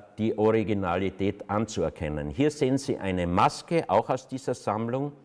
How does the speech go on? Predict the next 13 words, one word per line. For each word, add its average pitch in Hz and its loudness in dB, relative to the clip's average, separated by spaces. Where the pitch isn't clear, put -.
mit 110 0
verschiedenen 107 4
Halbedelsteineinlagen 95 -2
in 101 0
mandelförmigen 95 0
Augen 139 6
und 113 4
auf 110 2
der 110 6
Rückseite 113 4
diese 123 2
Darstellungen, 85 0
die 120 2